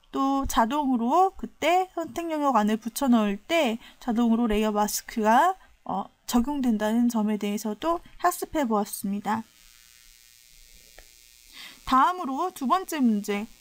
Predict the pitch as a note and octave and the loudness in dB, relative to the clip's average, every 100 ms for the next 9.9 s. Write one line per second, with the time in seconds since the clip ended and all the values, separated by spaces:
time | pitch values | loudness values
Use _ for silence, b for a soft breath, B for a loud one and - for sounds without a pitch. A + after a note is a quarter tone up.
0 | - A3 C4 D#4+ C#4 A3+ - A#3+ - A#3 | -4 2 4 2 2 0 0 -6 -4 -2
1 | C4 D#4 E4+ D#4+ A#3+ G3+ A#3 E4 F4 D#4 | -2 -2 -4 -4 -4 -2 -2 -2 -4 -6
2 | D4+ D4+ B3 G#3+ G#3 - A#3 - G3 B3 | -2 -2 -2 -2 -2 -2 -4 -2 2 2
3 | F4+ G4 - - B B B B - B3 | 2 -2 -14 -20 B B B B -4 0
4 | C4+ E4+ - G#4+ F#4+ F#4 C#4 A3 A#3 G#3+ | 0 -2 2 2 2 0 0 0 -2 0
5 | A3 E4 F#4+ - _ _ F4 F4+ C4 F#3+ | 0 0 -4 -10 _ _ 2 4 2 -2
6 | A#3+ _ _ _ _ - A3 A3+ C#4 B3+ | -8 _ _ _ _ 0 4 6 6 4
7 | B3 G#3+ B3+ F4+ - _ _ - F#4+ F#4+ | 4 4 6 4 2 _ _ -2 2 2
8 | F#4 D4 A#3 C4 D4 C#4 F4+ E4 A#3 A3+ | 2 -2 0 2 0 0 -2 -2 0 0
9 | G#3+ G#3+ A3 G#3+ G#3+ G3 F#3+ F#3 G3 | 0 -4 -2 0 0 -2 -2 -4 -4